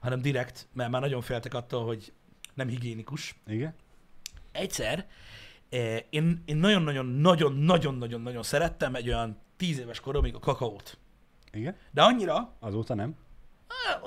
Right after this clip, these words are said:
Speaker 1: utá-, tehát,
Speaker 2: Jó, igen,
Speaker 1: ö,
Speaker 2: igen,
Speaker 1: tehát
Speaker 2: bocsánat, nem
Speaker 1: még
Speaker 2: akartam
Speaker 1: lehet, hogy,
Speaker 2: akaszni.
Speaker 1: még lehet, hogy tíz-tizenegy-két éves koromig, ö, ittam.
Speaker 2: Igen.
Speaker 1: Aztán nagyon lassan, de átértem
Speaker 2: Kikopott.
Speaker 1: a kávéra. Na mindegy, ö, én ittam kakaót, egy bögre kakaót reggel, minden reggel,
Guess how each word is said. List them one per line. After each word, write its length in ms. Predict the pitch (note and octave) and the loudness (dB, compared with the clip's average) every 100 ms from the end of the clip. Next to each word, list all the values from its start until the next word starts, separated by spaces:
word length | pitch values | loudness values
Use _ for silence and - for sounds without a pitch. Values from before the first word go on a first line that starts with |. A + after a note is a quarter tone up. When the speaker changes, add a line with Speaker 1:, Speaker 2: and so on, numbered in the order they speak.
| B3 | -2
Speaker 1:
utá-, 260 | A#3 A#3+ | 0 0
tehát, 340 | G3 G3+ - - | -4 -10 -12 -6
Speaker 2:
Jó, 240 | C3 B2+ D3+ | 0 0 0
igen, 260 | B2 D3 | 0 0
Speaker 1:
ö, 40 | F3+ | 0
Speaker 2:
igen, 180 | A3 - | -2 -2
Speaker 1:
tehát 140 | C3 | -2
Speaker 2:
bocsánat, 440 | A#2+ A#2+ B2 A#2 A#2 | 0 0 0 -2 -4
nem 100 | A2 | 0
Speaker 1:
még 80 | |
Speaker 2:
akartam 140 | B3 B3+ E4 | 2 4 4
Speaker 1:
lehet, 120 | A#2 | 4
hogy, 80 | B3 | 0
Speaker 2:
akaszni. 180 | - - | -2 -4
Speaker 1:
még 120 | A3+ | -4
lehet, 160 | C4+ F#3+ | -2 -4
hogy 100 | F3+ | -6
tíz-tizenegy-két 720 | A3 D#3 F#3+ E3+ D3 E3 D#3+ | -6 -4 -4 -6 -6 -8 -6
éves 220 | D3+ C#3+ | -6 -6
koromig, 280 | F3 D#3+ C#3+ C3+ - C#3+ D3 C#3+ D3 A#2 | -6 -6 -6 -12 -20 -18 -16 -12 -12 -12
ö, 120 | C#3 C3+ | -12 -10
ittam. 360 | - E3 D4+ E4 D#4+ A#2+ | -10 -6 -4 -4 -6 -6
Speaker 2:
Igen. 360 | C#3 D3 G#3 - - | 0 4 4 2 -4
Speaker 1:
Aztán 260 | - B3+ | 0 0
nagyon 260 | C4+ C4+ A3+ | 2 2 4
lassan, 420 | G#3+ - C#4 C#4 | 2 2 -6 -4
de 80 | A3+ G#3 G3 E3+ D#3+ | -2 0 0 -4 -2
átértem 300 | F3 F#3 - | 0 2 2
Speaker 2:
Kikopott. 160 | E3 F3 | 2 0
Speaker 1:
a 60 | D#3 | 2
kávéra. 380 | D#3 C#3 B2+ - - - - - - | 0 -2 -4 -8 -12 -10 -4 -4 2
Na 80 | G#3+ | 4
mindegy, 240 | A#3+ - | 6 4
ö, 160 | F3+ G3 G3+ - - - - - - - - - - - | 2 -2 -2 -6 -20 -20 -20 -20 -20 -20 -20 -20 -20 -6
én 160 | F3 F#3 | -2 0
ittam 340 | C4 D#4+ G#3+ | 0 2 4
kakaót, 640 | G3 F#3 E3+ C#3+ D#3 - - | 4 4 4 2 -4 -8 -2
egy 160 | E3 | 2
bögre 440 | D3+ A#3 E3 B2+ - - _ - | 6 6 4 -6 -12 -20 _ -2
kakaót 440 | G3+ G#3 D#3+ C3+ C#3+ | 0 2 0 -2 0
reggel, 480 | D#3 D3 F#3 B3 B3+ | 2 4 6 4 4
minden 240 | G#3+ G#3+ | 6 8
reggel, 420 | G#3+ G#3 A3 C4 | 8 6 2 0